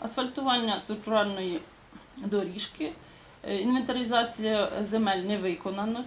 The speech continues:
планувалось, встановлення, е, дорожніх знаків та обрізка, е, аварійних дерев. На загальну суму один мільйон двісті сорок сім тисяч чотириста гривень. От,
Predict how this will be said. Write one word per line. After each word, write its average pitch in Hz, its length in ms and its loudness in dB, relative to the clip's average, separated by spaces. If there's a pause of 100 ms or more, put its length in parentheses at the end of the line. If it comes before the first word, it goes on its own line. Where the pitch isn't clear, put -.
планувалось, 254 680 -2
встановлення, 214 880 0
е, 180 220 -2
дорожніх 202 480 -2
знаків 277 500 2
та 196 140 2
обрізка, 208 600 0 (100)
е, - 140 -12 (220)
аварійних 185 520 -4
дерев. 165 380 -6 (440)
На 214 140 2
загальну 220 540 4 (120)
суму 370 360 2
один 214 380 0
мільйон 254 380 4
двісті 208 360 -2
сорок 180 320 -8
сім 202 160 -6
тисяч 226 380 -8 (580)
чотириста - 480 -14
гривень. - 1600 -20
От, 180 60 -16